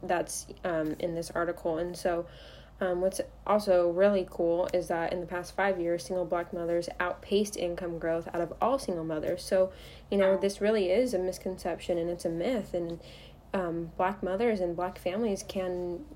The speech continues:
Speaker 1: can thrive regardless if they're single or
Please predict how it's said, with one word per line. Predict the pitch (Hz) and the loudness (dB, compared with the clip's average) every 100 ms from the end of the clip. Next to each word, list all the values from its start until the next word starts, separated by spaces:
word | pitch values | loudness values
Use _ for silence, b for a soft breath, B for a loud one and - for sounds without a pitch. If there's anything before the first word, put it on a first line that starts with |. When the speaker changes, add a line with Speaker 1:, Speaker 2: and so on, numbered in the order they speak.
| - - | -18 -6
Speaker 1:
can | 190 165 | -4 -2
thrive | 175 175 240 185 | 0 0 2 0
regardless | 180 170 180 240 175 165 165 - - - | 0 2 2 2 0 -4 -6 -12 -14 -4
if | - 190 | 0 2
they're | 175 156 | 0 -2
single | - 170 165 170 160 | -2 -2 2 2 2
or | 175 165 | 2 0